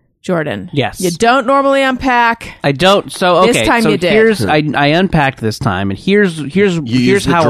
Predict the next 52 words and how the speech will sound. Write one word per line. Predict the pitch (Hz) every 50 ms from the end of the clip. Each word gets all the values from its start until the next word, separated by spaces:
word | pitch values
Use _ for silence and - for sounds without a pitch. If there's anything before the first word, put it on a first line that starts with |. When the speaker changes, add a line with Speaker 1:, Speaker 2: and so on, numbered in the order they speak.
| 143 - 127 127 127
Speaker 3:
drawers? | 123 123 - -
Speaker 2:
I | 139
used | 147 156 160 165 139 123
the | 120
drawers, | 113 113 127 143 160 175 202 233 226
and | 131 151 160 220 262 269 254
I | 240
Speaker 3:
Wow. | 220 208
Speaker 2:
hung | 226 220 233
up | 233 _ _
the | - 247
shirts. | - - - - 247 254 269 -
Speaker 3:
Look | 131 123 143 -
at | 139
you. | 131 151 151 135 104
Speaker 2:
And | 98 113 156 - - - - -
I |
hung | - - - - _ -
up | - - _
the | - -
shirts | - - - - - - _ - -
'cause | _ -
Speaker 3:
Like | 107 113 - -
Speaker 2:
I | 95
Speaker 3:
a |
Speaker 2:
know | 90 90
Speaker 3:
real | 98 101 110
Speaker 2:
there | 104 120
was | 117
gonna | 113 113 110
Speaker 3:
traveler. | 104 107 80 90
Speaker 2:
be | 104 101 98
photo | 104 - - - 135 170 190 202 202 202 202
ops. | 196 208 220 220 220 220 - _ - - - - - - - - - - -
<laughs> | - _ - - - - - - - -
Um, | - 147 147 147 139 139 135 135 131 127 131 127 127 - _ _ -
uh, | 151 147 147
so | 143 - 175
usually | 175 165 165 208 254 262 233 226 226 208
m-, | 175 160 131 127
the | 135 151
way | 135 127 139 151 160 165 165
in | 160 151 147
which | 143 135 -
I | 139 131
fail | 120 - - 127 120 113
at | - _
packing | 127 123 110 104 - 110 104 - -
is | 110 104 101
that | 104 107 - _
I | - 110 117 117 117 113 113 110 110
spend, | 104 - - - - - 165 160 156 156 160 165 165 165 156 151